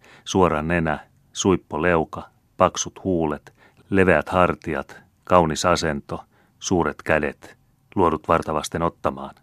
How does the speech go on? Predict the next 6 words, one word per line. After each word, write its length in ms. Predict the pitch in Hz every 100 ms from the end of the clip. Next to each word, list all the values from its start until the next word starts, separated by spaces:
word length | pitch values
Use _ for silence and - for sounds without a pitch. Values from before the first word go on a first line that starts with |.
| _
sanoivat 460 | - 71 67 69 -
hänen 200 | 73 69
vihollisensa, 760 | 76 76 65 - 92 - - _ _ - _
ja 100 | 107
pienet 380 | - 82 73 -
jalat. 440 | 78 71 65 -